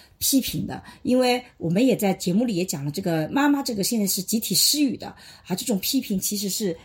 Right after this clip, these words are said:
必然导致。但我们还是想说，就是还是想去表达，就是因为其实我们并不想批评谁，我们在节目里也讲了，嗯，这个我们没有想去批评谁。这个标题呢，有的时候呢，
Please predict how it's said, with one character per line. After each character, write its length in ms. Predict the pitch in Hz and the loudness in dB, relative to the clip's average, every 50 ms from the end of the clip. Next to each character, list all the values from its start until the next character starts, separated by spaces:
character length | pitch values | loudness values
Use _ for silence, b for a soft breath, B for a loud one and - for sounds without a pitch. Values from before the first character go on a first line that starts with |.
| B B | B B
必 120 | - 302 294 | -4 0 2
然 180 | 226 180 185 | 2 2 2
导 180 | - 160 - 147 | -2 -6 -6 -6
致。 140 | - 175 196 | -6 -6 -2
但 180 | - 285 277 | 0 0 0
我 80 | 214 160 | 0 0
们 100 | 165 185 | -2 -4
还 200 | - - 139 160 | -6 -8 -8 -8
是 120 | - - | -6 -6
想 240 | 240 - 202 156 139 | -6 -6 -6 -6 -6
说， 160 | 143 - 180 | -4 -4 -4
就 140 | 180 - 240 | -2 -2 -2
是 240 | 214 - 208 180 175 B B B B B B | -2 -2 -2 -4 -4 B B B B B B
还 160 | - - 185 | -8 -4 -4
是 120 | 196 - 254 | -2 -2 -2
想 160 | - 202 151 | -4 -4 -4
去 140 | 151 - 202 | -4 -6 -4
表 240 | - 180 147 - | -2 -2 -2 -2
达， 100 | - 143 | -4 -6
就 140 | 151 - 302 | -6 -4 -4
是 140 | 277 - 277 | -2 0 2
因 80 | 254 254 | 2 2
为 120 | 247 247 247 B B B | 2 0 -2 B B B
其 160 | B - 285 294 | B -2 -2 0
实 100 | - 349 | 2 2
我 120 | 262 185 | 2 2
们 120 | 160 165 165 | 0 0 2
并 160 | - 320 277 | 2 2 2
不 60 | 226 240 | 2 0
想 200 | - - 135 - - | -4 -6 -6 -8 -10
批 160 | - - - | -6 -6 -6
评 180 | - - 165 160 | -4 -4 -4 -4
谁， 300 | 151 - 135 - - - | -4 -4 -6 -6 -6 -6
我 80 | 160 156 | -4 -2
们 80 | 185 | 0
在 100 | 233 311 | 0 0
节 160 | 277 - 156 | 0 0 2
目 120 | 175 220 240 | 0 2 0
里 100 | 202 156 | 0 0
也 100 | 170 180 | 0 -2
讲 240 | 185 - 175 - 127 | -2 -4 -10 -10 -10
了， 160 | 135 143 B B B B B B | -12 -12 B B B B B B
嗯， 540 | - 170 165 160 147 151 - - 143 139 - | -2 0 2 2 2 2 0 -2 -4 -6 -6
这 120 | - 220 | -6 -4
个 280 | 208 180 156 147 143 - B B B B | -2 0 0 0 -2 -6 B B B B
我 80 | B 151 | B 2
们 160 | 180 202 208 | 4 6 6
没 120 | 196 208 | 8 6
有 220 | 269 269 214 180 185 | 6 6 4 4 2
想 200 | - - - - - | -2 -6 -8 -8 -8
去 140 | - - 190 - | -8 -8 -8 -8
批 160 | - - - 262 | -6 -4 -2 -2
评 160 | - 196 175 | 0 0 -2
谁。 200 | 175 - 147 139 | -2 -2 -2 -4
这 120 | - - 294 | -2 -2 -4
个 60 | 277 | -2
标 240 | - - 196 381 403 | 2 4 4 4 4
题 180 | 381 - - - | 2 0 -4 -4
呢， 100 | 175 170 | -2 -2
有 120 | 160 143 | -2 -4
的 80 | 156 185 | -4 -4
时 120 | - 202 | -4 -4
候 160 | 185 220 220 | -2 2 2
呢， 200 | 202 185 170 175 | 2 2 0 -2